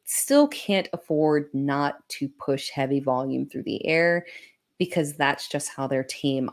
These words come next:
operates. Um, and they've got talent, right? It's not like he's throwing to trash out there now Justin Jefferson's gone. Like, if you're, let's say, <sighs> oh,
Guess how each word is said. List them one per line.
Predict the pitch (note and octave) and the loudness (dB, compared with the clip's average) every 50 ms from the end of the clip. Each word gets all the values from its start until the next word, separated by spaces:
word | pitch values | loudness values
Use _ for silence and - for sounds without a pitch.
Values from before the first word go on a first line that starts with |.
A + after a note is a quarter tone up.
| - - | -4 -4
operates. | - - - - A#2 - - - - _ _ - - - - - - - - - _ _ _ - | -4 -2 0 -2 -2 -2 -2 -6 -10 _ _ -14 -14 -14 -14 -20 -20 -20 -20 -20 _ _ _ -4
Um, | - D#3+ D#3 D3+ D3 C#3 C3+ C3 C3 C#3 - _ _ _ _ _ _ _ _ _ _ _ _ _ _ _ _ _ _ _ _ _ _ _ _ - | 0 2 4 4 4 4 2 0 -2 -4 -8 _ _ _ _ _ _ _ _ _ _ _ _ _ _ _ _ _ _ _ _ _ _ _ _ 4
and | G#3+ A#3+ A#3 B3 | 6 8 10 10
they've | B3+ B3+ | 10 8
got | B3+ D#4 D#4 - - | 8 4 2 2 0
talent, | - - F3 D3 - - - - - - - | -6 -2 -2 0 0 0 -4 -6 -14 -16 -8
right? | - C#3 C#3+ C#3 - - - | -2 0 0 0 0 -2 -2
It's | - F3 - - - | -4 -4 -2 2 0
not | B3 B3+ - | 0 2 4
like | B3+ B3 B3 | 4 2 2
he's | B3+ - A3 G#3 G3+ G3 F#3+ F#3+ F#3 F#3+ F#3+ - - - - - _ _ _ - | 2 0 2 2 4 2 2 0 -2 -6 -8 -12 -14 -14 -16 -20 _ _ _ 8
throwing | F#3 F3 E3+ E3+ E3 E3 E3 | 10 12 12 12 10 6 2
to | E3 - - D3+ D3+ D3+ D3+ D3 D3 D3 - _ _ _ _ _ _ | 0 0 0 2 2 4 2 2 0 -2 -6 _ _ _ _ _ _
trash | - - D#3 B2 - - - - - - - - | -6 -4 -2 -4 -4 -4 -8 -10 -10 -12 -6 -2
out | D3 C#3 - - | -2 -2 0 0
there | C#3 A#2+ - - | 0 0 0 0
now | - E3 D#3 E3 C#3+ - - | 2 2 2 2 2 0 2
Justin | D#3+ F3 D#3 - - E3+ D#3 | 2 2 2 4 0 0 0
Jefferson's | C#3 C3+ C#3+ D3+ D3 C#3+ - C#3+ C#3 - | 0 0 0 0 -2 -2 -2 -4 -4 -4
gone. | - - - - - | -4 -4 -2 -2 0
Like, | D#3 E3 F#3+ - | 2 0 4 4
if | C4+ C4+ C4+ - | 4 2 2 0
you're, | D4 C#4+ C#4+ C#4 C#4 | 0 0 0 0 2
let's | D4 D#4+ D#4 - - | 0 0 2 0 -4
say, | - - C4+ B3 A#3+ A#3 A3 G#3 G3+ G3 F#3 | -2 2 4 4 4 4 2 2 0 -2 -4
<sighs> | F#3 _ _ _ _ _ _ - - - - _ _ _ _ _ _ _ _ _ _ _ _ _ _ _ _ _ _ _ _ _ _ - - | -6 _ _ _ _ _ _ -10 -10 -10 -18 _ _ _ _ _ _ _ _ _ _ _ _ _ _ _ _ _ _ _ _ _ _ -4 0
oh, | A3+ A3 G#3+ G3 E3+ D3+ D3 | 2 4 4 2 0 -4 -8